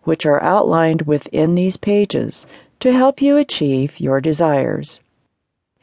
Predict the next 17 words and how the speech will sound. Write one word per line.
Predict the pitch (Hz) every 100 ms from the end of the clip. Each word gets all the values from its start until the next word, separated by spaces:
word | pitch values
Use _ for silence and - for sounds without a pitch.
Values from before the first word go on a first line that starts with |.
| - - - - _ 160
Why | 180 175 190
was | 214 202 196
the | -
book | 151 165 175 190
so | - 196 185
important | 170 160 185 190 180 165
to | 151
me | 143 143 170 208
as | 165 160 156
an | 147
author? | 139 170 240 277 302 _ _ _ _ - - - _
It | 208 -
was | 196 185
important | 175 165 - 208 - 151 -
that | 156 -
the | 143
words | 143 185 202 135 151